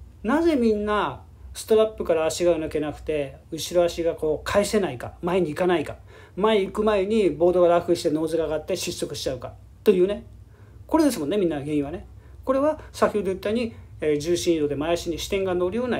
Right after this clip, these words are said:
重心移動ができないから。で、スピードに負けちゃって後傾しちゃうからってね。だから今それは解説しました。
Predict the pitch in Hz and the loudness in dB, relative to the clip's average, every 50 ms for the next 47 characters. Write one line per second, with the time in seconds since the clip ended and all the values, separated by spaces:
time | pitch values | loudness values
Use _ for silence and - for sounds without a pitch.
0 | 127 117 139 139 147 160 151 - 175 175 175 202 180 139 123 147 147 - 208 196 | -6 -8 -10 -10 -10 -8 -4 0 2 2 2 2 0 -4 -6 -8 -8 -6 -4 -4
1 | 175 - 135 123 - - - - - - - - - - - - 175 165 156 - | -4 -4 -6 -10 -14 -16 -18 -18 -18 -18 -18 -18 -18 -16 -8 -6 -4 -4 -2 -4
2 | - - 208 196 185 180 180 180 175 175 175 - 185 175 - 190 - - - - | -4 -4 -4 0 2 2 4 4 4 2 0 -2 -2 -2 0 -2 -2 -2 -2 0
3 | 233 220 165 - - - - - - - - 190 185 - 190 180 180 - 196 180 | 0 0 0 0 -4 -12 -18 -16 -10 -6 -4 -4 -2 0 -2 -2 0 -2 -2 -2
4 | 156 131 123 - - 170 180 208 - - - 196 160 147 170 190 156 - - 190 | -2 -4 -6 -6 -8 -10 -12 -12 -10 -6 -4 -2 0 2 2 2 2 2 2 2
5 | 180 170 - 170 165 143 147 - - 143 - - - | 2 2 4 2 2 2 0 -6 -6 -8 -8 -10 -14